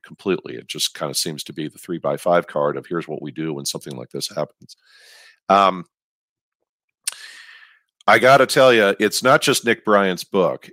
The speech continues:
it's this topic in general. And I know we've talked about this topic before, mostly centered on Epstein, but I gotta tell ya that, especially after reading Nick Bryant's book, reading some of the other material that's out there, and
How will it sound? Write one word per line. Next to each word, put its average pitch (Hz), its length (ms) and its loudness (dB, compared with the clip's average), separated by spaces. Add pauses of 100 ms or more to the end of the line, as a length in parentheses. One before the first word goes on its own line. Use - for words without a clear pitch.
it's 98 260 -4
this 101 220 -2
topic 113 440 0
in 90 140 -6
general. 80 540 -12
And 90 100 -8
I 101 80 0
know 107 140 0
we've 110 160 0
talked 117 320 2
about 92 160 -2
this - 140 -10
topic 90 360 0
before, 87 380 -6
mostly 87 380 -10
centered 80 340 -6
on 73 160 -10
Epstein, 69 460 -12
but 82 180 -6
I 85 40 -2
gotta 95 220 2
tell 90 260 -2
ya 80 140 -4
that, 73 220 -8
especially 113 420 -6
after 98 220 -6
reading 82 300 -4
Nick 80 180 -12
Bryant's 85 380 -4
book, 85 260 -6
reading 78 220 -10
some 85 180 -12
of 76 80 -14
the 78 80 -10
other 71 100 -14
material 76 340 -12
that's 67 180 -14
out 78 220 -2
there, 78 300 -6
and 60 160 -14